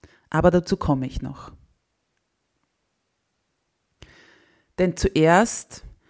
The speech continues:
möchte ich dir von meinen eigenen Erfahrungen zu diesem Thema erzählen.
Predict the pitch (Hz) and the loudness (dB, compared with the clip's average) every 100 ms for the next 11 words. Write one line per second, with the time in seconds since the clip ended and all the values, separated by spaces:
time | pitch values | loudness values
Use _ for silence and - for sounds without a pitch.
0 | _ _ - 185 175 - 196 - 196 196 | _ _ -8 -4 -4 -6 -8 -4 0 4
1 | 190 190 180 - - 185 180 151 156 170 | 4 4 0 -8 0 2 4 4 4 4
2 | 170 170 - - 156 165 170 156 156 143 | 2 0 -2 4 4 6 6 6 4 2
3 | 143 131 151 175 180 175 - 160 165 165 | 0 2 4 4 4 2 2 2 0 0
4 | - 143 143 135 131 - 131 127 127 127 | -2 0 2 2 0 -4 -4 -2 -4 -8